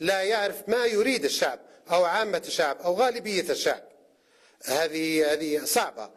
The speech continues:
عندما، عندما لا نكون نعرف ما يريد أو نحقق ما يريد أو نعمل على تحقيق ما يريد،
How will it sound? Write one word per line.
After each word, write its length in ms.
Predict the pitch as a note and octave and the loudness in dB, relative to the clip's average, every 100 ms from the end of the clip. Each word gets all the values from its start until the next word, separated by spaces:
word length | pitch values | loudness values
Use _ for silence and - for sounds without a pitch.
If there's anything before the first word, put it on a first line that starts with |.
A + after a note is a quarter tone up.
| - _ _ | -20 _ _
عندما، 360 | C3 D#3 D#3+ D#3+ - - - _ - | -2 0 0 -4 -10 -20 -20 _ -2
عندما 460 | D3+ E3 E3+ G3+ F3 | -2 0 0 0 2
لا 200 | G#3+ F#3 | 0 0
نكون 520 | E3+ G3 D#3+ - - - - D#3+ | -2 0 0 0 -8 -18 -6 0
نعرف 400 | G#3 F#3 - F3+ | 0 0 -4 -2
ما 140 | A3 | 0
يريد 420 | F#3+ E3 D#3 - - - - _ _ D#3 | 2 2 0 -2 -14 -18 -20 _ _ 0
أو 120 | F3+ | 2
نحقق 480 | F3+ G3+ A3 F#3+ F#3 | 2 -2 -4 -6 0
ما 120 | G#3 | 0
يريد 440 | F#3 D#3+ C3+ - - - - F#3 | 2 0 -2 -4 -14 -20 -4 0
أو 140 | F#3+ | 2
نعمل 360 | B3 A3 G#3 F#3+ | 2 0 0 0
على 220 | G3 F#3+ | 0 0
تحقيق 440 | G3+ F3+ B3+ A3+ | -2 -2 -2 0
ما 120 | A3+ | 0
يريد، 380 | G3+ E3+ C3 - | 0 0 -2 -6